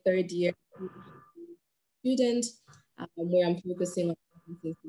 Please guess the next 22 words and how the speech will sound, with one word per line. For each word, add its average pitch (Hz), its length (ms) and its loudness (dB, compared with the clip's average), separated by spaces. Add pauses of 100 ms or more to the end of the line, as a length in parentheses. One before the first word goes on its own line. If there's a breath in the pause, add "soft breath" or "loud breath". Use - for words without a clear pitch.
(380)
research. - 680 -10 (680)
Um, 156 400 -4
so 180 160 0
that's 175 300 2
more 175 220 0
my 170 220 2
academic 185 560 0
trajectory. 175 800 0
And 170 180 -4 (140)
outside 190 380 2
of 175 80 -4 (120)
that, 185 280 0 (360)
um, 170 140 -2
in 180 80 -4
two 190 340 -20
thousand 180 400 -10 (120)
twenty, 269 160 -12 (760)
I 180 540 2 (100)
co-founded 180 800 0
Visibility 170 580 -2 (100)
stem 170 200 -2
Africa 165 640 -10